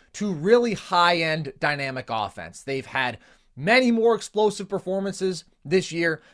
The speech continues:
The highs have just been much higher. And we've also seen that there's more dimensions to this offense. Like, I do really like Isaiah Pacheco, and he carried them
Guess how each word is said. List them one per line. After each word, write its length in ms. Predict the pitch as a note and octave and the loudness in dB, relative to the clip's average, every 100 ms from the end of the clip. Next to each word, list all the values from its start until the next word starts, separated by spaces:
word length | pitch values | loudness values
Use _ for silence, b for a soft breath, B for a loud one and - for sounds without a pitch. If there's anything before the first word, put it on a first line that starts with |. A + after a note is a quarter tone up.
| b | b
The 120 | E3+ | 0
highs 300 | F3+ G#3+ B3 | 6 6 6
have 100 | G#3+ | 2
just 220 | F#3+ F#3+ | -2 -4
been 120 | F#3+ E3 | -4 -2
much 220 | C#3 - | -2 -2
higher. 420 | C3+ A2+ E2+ - - | -4 -4 -6 -10 -4
And 240 | F3+ F3 | -2 -2
we've 140 | F3+ | 2
also 320 | G#3+ B3 A3 G3+ | 2 2 -2 -8
seen 420 | - D#3 D3+ C#3 | -8 -8 -8 -6
that 180 | E3 - | -6 0
there's 220 | F3+ D#3 | -2 0
more 220 | F#3+ G#3+ | -2 0
dimensions 500 | F#3 F#3 B3 G#3+ - | 0 -2 -4 -6 -12
to 80 | C3+ | -10
this 160 | C3+ | -4
offense. 340 | A#2+ A2 A#2+ C3+ | -2 -2 -6 -6
Like, 180 | D3+ - b b | -8 -8 b b
I 140 | F#3+ | 2
do 160 | F3+ C#4+ | 2 2
really 220 | C4 B3+ | 2 4
like 240 | E3+ G3 | 2 2
Isaiah 280 | G#3 G3+ G#3+ | 2 2 0
Pacheco, 520 | F#3+ - G#3 G3+ G3+ | -2 -4 -4 -2 -4
and 80 | D#3 | -6
he 160 | - D#3+ | -10 -12
carried 440 | - D#3+ E3 E3+ | -6 -2 -2 -2
them 220 | F3 E3+ | -2 -4